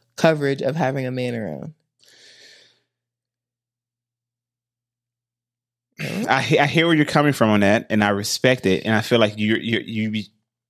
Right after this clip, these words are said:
Speaker 2: you enjoy providing that benefit to the f-, women
Speaker 1: I
Speaker 2: ar-,
Speaker 1: do.
Speaker 2: around you, but I'm covering you. Like,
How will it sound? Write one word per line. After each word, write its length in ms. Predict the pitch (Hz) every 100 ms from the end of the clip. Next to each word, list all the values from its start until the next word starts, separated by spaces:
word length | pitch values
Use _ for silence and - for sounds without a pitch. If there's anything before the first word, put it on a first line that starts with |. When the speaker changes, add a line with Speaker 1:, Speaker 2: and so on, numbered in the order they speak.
| _
Speaker 2:
you 240 | - 107 104
enjoy 600 | 101 90 104 107 101 101
providing 560 | - 92 92 95 95
that 220 | 90 85 82
benefit 440 | 95 90 87 -
to 120 | 95
the 60 | 90
f-, 160 | -
women 240 | 95 98 -
Speaker 1:
I 80 | 127
Speaker 2:
ar-, 40 | 95
Speaker 1:
do. 400 | 214 277 294 190
Speaker 2:
around 340 | 107 110 107
you, 320 | 87 85 85 - _ _ _ _ _ _ _ _ -
but 580 | 113 110 95 90 - _ _ _ _ _ _ _ _ _ _ _ _ _ _ _ _ _ -
I'm 120 | 107
covering 500 | - 127 110 87 82
you. 380 | 80 85 - - _ _ _ -
Like, 440 | 95 87 87 -